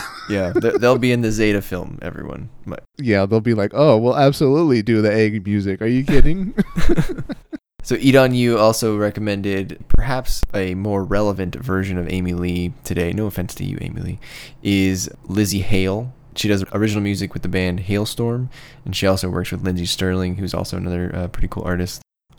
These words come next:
Speaker 2: And then there's also Christina Scabia, Scabia of Lacuna Coil. I've heard of Lacuna Coil. I've not really listened to their songs.
Speaker 1: Oh, they do, like, uh, I think they're Italian, like, death metal rock or something like that, but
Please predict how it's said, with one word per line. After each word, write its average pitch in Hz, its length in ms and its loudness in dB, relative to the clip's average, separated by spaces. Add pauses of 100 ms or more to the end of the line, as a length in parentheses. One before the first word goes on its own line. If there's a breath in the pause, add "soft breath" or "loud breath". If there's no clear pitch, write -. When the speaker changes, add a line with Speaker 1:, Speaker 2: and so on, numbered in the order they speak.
Speaker 2:
And 104 100 -4
then 95 80 -2
there's 92 200 -2
also 95 300 0
Christina 95 460 -4
Scabia, 127 680 -4
Scabia 147 500 -6
of 87 240 -6
Lacuna 104 380 -6
Coil. 123 400 -4
I've 101 100 -6
heard 175 140 2
of 117 80 -2
Lacuna 104 280 -2
Coil. 92 300 -2
I've 92 80 -2
not 104 140 -6
really 90 160 -6
listened 90 260 -6
to - 60 -6
their 90 160 -6
songs. 90 600 -6 (240)
Speaker 1:
Oh, 101 220 -2
they 104 160 0
do, 120 180 0
like, 107 260 -2
uh, 92 380 0
I - 80 -8
think 151 220 -2
they're 95 120 2
Italian, 104 760 -2
like, 82 220 -4 (240)
death 107 260 0
metal 95 300 2
rock 95 420 -2
or 92 40 -6
something 101 280 -2
like 92 160 0
that, 98 360 0
but 98 260 0